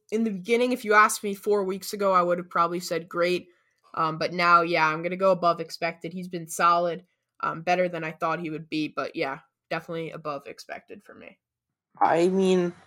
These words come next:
Speaker 2: I kind of wanna, I think I'm, I kind of wanna say great because, I mean, he single-handedly kept us in so many games with his saves. And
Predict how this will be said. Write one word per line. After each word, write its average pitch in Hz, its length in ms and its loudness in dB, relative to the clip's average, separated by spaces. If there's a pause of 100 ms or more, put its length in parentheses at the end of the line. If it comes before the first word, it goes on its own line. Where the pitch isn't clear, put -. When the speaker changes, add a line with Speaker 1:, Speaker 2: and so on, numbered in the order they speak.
(340)
Speaker 2:
I 143 100 8
kind - 300 0
of 160 160 0
wanna, 202 320 4
I 170 140 4
think 180 320 2
I'm, 131 320 4
I 123 120 8
kind 170 220 2
of - 320 -4 (220)
wanna 113 320 4
say - 220 2
great 104 520 0
because, 92 460 -2
I 95 80 4
mean, 98 320 -4 (520)
he 143 520 2 (260)
single-handedly 120 1040 4
kept - 360 0
us - 420 0 (160)
in 104 320 4
so 110 300 6
many 107 260 2
games 95 480 0
with 98 140 -4
his 87 160 -2
saves. 85 480 -2
And 98 240 -2